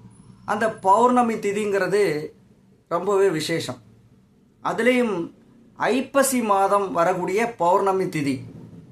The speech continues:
இந்த பௌர்ணமி நாளன்று ஐப்பசி மாதம் எல்லா சிவன் கோயில்கள்லையும் அன்னாபிஷேகம் செய்வாங்க. சிவன் இருக்கக்கூடிய அத்தனை கோயில்கள்லையுமே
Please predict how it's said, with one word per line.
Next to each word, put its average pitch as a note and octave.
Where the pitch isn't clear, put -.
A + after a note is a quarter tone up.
இந்த F#3
பௌர்ணமி F#3+
நாளன்று E3
ஐப்பசி E3+
மாதம் D3
எல்லா G#3
சிவன் G3
கோயில்கள்லையும் C#3+
அன்னாபிஷேகம் F#3+
செய்வாங்க. A#2+
சிவன் F#3+
இருக்கக்கூடிய F#3
அத்தனை F#3
கோயில்கள்லையுமே E3